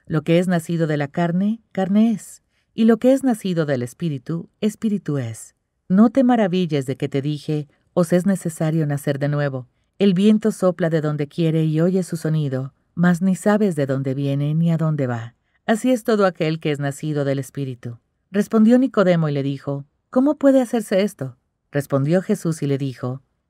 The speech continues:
¿Eres tú maestro de Israel y no sabes esto? De cierto, de cierto te digo, que lo que sabemos hablamos y lo que hemos visto testificamos, y no recibís nuestro testimonio.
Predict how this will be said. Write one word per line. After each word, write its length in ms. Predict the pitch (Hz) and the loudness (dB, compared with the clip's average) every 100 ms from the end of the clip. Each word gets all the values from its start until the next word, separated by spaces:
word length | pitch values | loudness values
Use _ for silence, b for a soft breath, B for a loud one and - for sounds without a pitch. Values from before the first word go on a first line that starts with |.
| _ | _
¿Eres 280 | 208 247 294 | 0 0 0
tú 120 | - | 0
maestro 400 | 202 147 135 151 | 2 2 -2 -4
de 120 | 143 131 | -2 -2
Israel 440 | 123 135 131 135 | -2 -4 -2 -2
y 60 | 143 | -4
no 140 | 135 | -6
sabes 420 | - 127 123 - | -6 -4 -4 -6
esto? 360 | 120 - 175 - _ _ _ | -8 -6 -8 -10 _ _ _
De 160 | - 185 | -2 -2
cierto, 600 | - 160 143 - 131 127 _ - | 0 -2 -2 -6 -12 -12 _ -4
de 120 | 208 | -2
cierto 320 | 247 240 247 | 0 0 -2
te 100 | 214 | -2
digo, 400 | 175 143 127 131 _ _ - | -2 -2 -6 -8 _ _ 0
que 120 | 226 | 4
lo 100 | 214 | 4
que 120 | 220 | 2
sabemos 440 | 214 220 254 285 269 | 2 2 2 0 0
hablamos 600 | 175 156 131 117 120 - | 0 0 -2 -4 -8 -10
y 80 | 190 | -2
lo 140 | 190 185 | -2 0
que 100 | 185 | 0
hemos 240 | 170 160 | 0 -2
visto 380 | 156 170 - 170 | -4 -6 -6 -6
testificamos, 920 | 170 - 175 - 160 151 131 123 - _ - | -6 -6 -8 -8 -4 -4 -4 -8 -12 _ -4
y 120 | 185 | 2
no 140 | 185 | 2
recibís 540 | 185 180 165 151 165 156 | 2 0 -2 -4 -4 -4
nuestro 280 | 135 - 127 | -8 -6 -8
testimonio. 720 | 131 - 139 135 127 123 | -8 -6 -4 -4 -6 -8